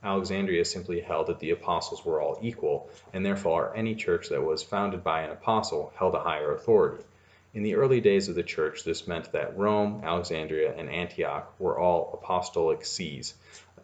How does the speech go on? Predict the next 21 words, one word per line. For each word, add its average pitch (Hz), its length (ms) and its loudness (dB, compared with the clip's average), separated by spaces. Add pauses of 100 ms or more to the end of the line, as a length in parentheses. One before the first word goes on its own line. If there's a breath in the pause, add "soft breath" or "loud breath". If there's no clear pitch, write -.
(140)
apostolic 90 680 2
meaning 85 480 -4
of 87 160 -4
the 80 100 -4
apostles, 95 640 0
and 82 280 -8
see 92 380 -6
being 80 280 -8
a 78 100 -8
church's 82 420 -8
area 76 420 0
of 71 100 -6
authority. - 520 0 (800 soft breath)
Alexandria 110 540 4
was 90 160 4
founded 87 340 0
by 78 160 2
Saint 82 320 -2
Mark 85 260 -2
the 80 140 -2
Evangelist. - 720 -6